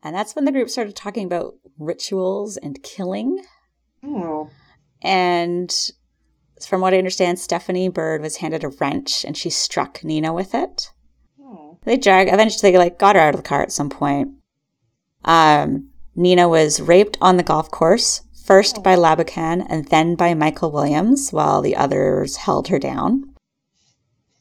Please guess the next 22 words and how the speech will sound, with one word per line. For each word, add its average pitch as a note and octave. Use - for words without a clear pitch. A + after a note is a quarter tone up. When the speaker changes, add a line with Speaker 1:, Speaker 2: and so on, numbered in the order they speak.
Speaker 1:
Uh, G3
Laboucan G#3
and F#3+
Michael F#3
Williams F#3
hit -
Nina F#3+
repeatedly G3+
with G3+
either E3+
a E3
hammer F3+
or E3
a D#3
mallet. E3+
It D#3+
might D3+
have D3+
been C#3+
a C#3+
sledgehammer. F3+
Again, D3